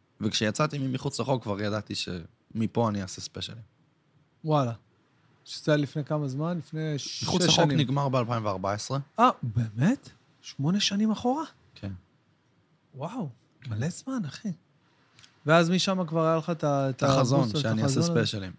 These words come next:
Speaker 1: ולפני הספיישל, כאילו, הראשון שעשיתי באלפיים ושש עשרה, אז עשיתי את המועדון עם שחר חסון. שזה היה
Speaker 2: אה, אוקיי,
Speaker 1: באלפיים וחמש עשרה.
Speaker 2: כן.
Speaker 1: וזה היה כאילו ניסיון, "אוקיי, בוא נראה אם עדיין אפשר לעשות סטנדאפ בערוץ שתיים." והתשובה היא חד משמעית לא, אי אפשר לעשות סטנדאפ בערוץ שתיים.
Speaker 2: גם אני חושב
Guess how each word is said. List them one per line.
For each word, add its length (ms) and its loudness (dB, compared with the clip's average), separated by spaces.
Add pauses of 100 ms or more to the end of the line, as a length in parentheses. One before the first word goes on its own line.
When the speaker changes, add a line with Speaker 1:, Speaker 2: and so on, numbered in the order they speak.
Speaker 1:
ולפני 560 2
הספיישל, 680 2
כאילו, 240 4
הראשון 300 2
שעשיתי 280 -2
באלפיים 320 0
ושש 140 0
עשרה, 360 2
אז 140 -2
עשיתי 400 -2
את 100 -4
המועדון 360 0
עם 100 0
שחר 300 -6
חסון. 420 -8 (800)
שזה 240 -2
היה 80 4
Speaker 2:
אה, 40 2
אוקיי, 140 0
Speaker 1:
באלפיים 340 6
וחמש 220 -2
עשרה. 240 -8
Speaker 2:
כן. 60 -4
Speaker 1:
וזה 160 2
היה 180 6
כאילו 320 4
ניסיון, 680 4 (840)
"אוקיי, 260 6
בוא 140 4
נראה 300 4
אם 240 2
עדיין 360 6
אפשר 260 2
לעשות 280 0
סטנדאפ 320 0
בערוץ 300 0
שתיים." 340 -6
והתשובה 300 0
היא 100 0
חד 180 0
משמעית 420 -8
לא, 140 -4
אי 60 -2
אפשר 160 -4
לעשות 180 -8
סטנדאפ 280 -8
בערוץ 240 -6
שתיים. 400 -2
Speaker 2:
גם 60 -8
אני 120 -12
חושב 240 -20